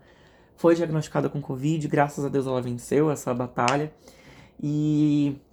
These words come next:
só pra compartilhar com vocês essa felicidade nossa. Então, mais uma vez, obrigado. Semana que vem eu tô de volta.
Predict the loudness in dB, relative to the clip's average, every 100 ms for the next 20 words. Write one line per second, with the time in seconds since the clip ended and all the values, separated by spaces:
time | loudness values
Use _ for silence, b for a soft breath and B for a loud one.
0 | _ _ -20 _ 0 2 2 -2 -4 2
1 | 2 2 2 0 2 -2 -2 -12 b b
2 | b b -14 -6 -4 0 2 2 2 2
3 | 2 0 -2 -2 -4 -12 -20 b b b
4 | b -10 -6 -2 0 2 0 0 -2 -2
5 | -2 -4 -2 0 2 0 -2 -8 -12 b
6 | b b -4 2 2 2 2 2 0 2
7 | 2 2 4 4 4 2 -6